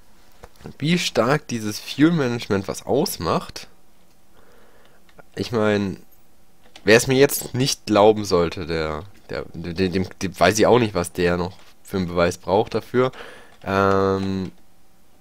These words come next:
auf jeden Fall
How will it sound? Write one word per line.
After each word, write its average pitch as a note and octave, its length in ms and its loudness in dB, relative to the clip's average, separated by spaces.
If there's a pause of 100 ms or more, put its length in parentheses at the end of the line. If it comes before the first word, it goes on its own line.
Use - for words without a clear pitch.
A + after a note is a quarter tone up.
(1700)
auf - 160 -16
jeden G#2+ 240 2
Fall G2 500 0